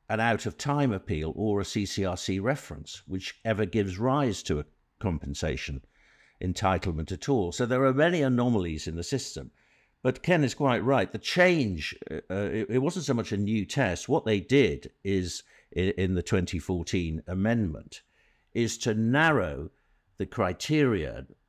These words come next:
for getting compensation to what was called Category one cases in the Adams case. In Adams, they put forward four categories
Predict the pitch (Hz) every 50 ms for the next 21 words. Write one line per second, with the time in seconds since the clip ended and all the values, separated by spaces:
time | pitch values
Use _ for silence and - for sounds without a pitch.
0 | _ _ - - 92 82 - - 127 113 - - 95 92 - 101 85 78 - -
1 | 87 80 - - - 80 78 76 - - - 82 80 - - 107 104 117 117 -
2 | - 107 98 - - - - 120 104 95 95 95 - - - 123 113 - - 101
3 | 87 98 98 95 95 98 117 123 117 110 104 95 - - 71 65 - - - 62
4 | - - - 92 85 87 87 92 92 95 92 78 69 69 - - - - 58 -
5 | - - - - _ _ _ _ _ _ _ _ _ - - 127 143 170 190 170
6 | 165 147 - - 123 117 - - 127 - - - - 123 117 113 110 - - -
7 | - 156 143 139 127 - 131 117 104 - - - - 78 67 60 58 - -